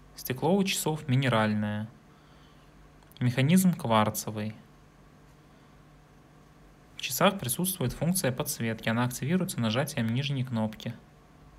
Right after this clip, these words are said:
Подсветка светодиодная. Внизу располагается дополнительный циферблат. В данный момент он показывает месяц, дату и день недели. Нажатием кнопки «Мод» меняем режимы работы.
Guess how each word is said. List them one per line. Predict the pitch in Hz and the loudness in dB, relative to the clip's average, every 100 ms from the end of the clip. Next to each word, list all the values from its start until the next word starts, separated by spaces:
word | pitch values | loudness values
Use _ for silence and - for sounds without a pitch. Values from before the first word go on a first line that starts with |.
| - - - - - - | -20 -20 -20 -20 -20 -14
Подсветка | - - 175 131 | -6 -2 0 0
светодиодная. | - 143 131 113 107 107 110 107 107 - - - - - - - - - - - - - - - - | -2 -2 0 0 0 0 0 -2 -4 -8 -20 -20 -20 -20 -20 -20 -20 -20 -20 -20 -20 -20 -20 -14 0
Внизу | 127 127 | 2 6
располагается | 196 208 131 120 135 165 165 | 4 4 2 2 4 2 0
дополнительный | 117 - 123 147 151 139 | -4 0 2 2 0 0
циферблат. | 131 - 113 113 110 104 - | -2 -4 -4 2 2 0 -4
В | 113 | 0
данный | 131 135 | 2 4
момент | 131 147 196 185 | 2 4 4 4
он | 117 | 0
показывает | - - 113 110 107 110 107 | 0 2 2 2 0 -2 0
месяц, | 123 170 190 160 - 123 | 2 4 2 0 -4 -2
дату | 117 156 - 123 | 2 0 0 -2
и | |
день | 110 127 135 | 0 0 0
недели. | 113 107 104 104 107 - - - - - - - | 0 0 -2 -2 -8 -16 -20 -20 -20 -20 -14 0
Нажатием | 120 135 131 127 | 2 2 2 -2
кнопки | 120 131 131 - | 0 0 0 0
«Мод» | 131 185 190 | 2 2 2
меняем | 120 143 147 | 0 0 0
режимы | 117 110 139 131 | -2 0 0 0
работы. | 113 107 107 110 | -2 -2 -6 -8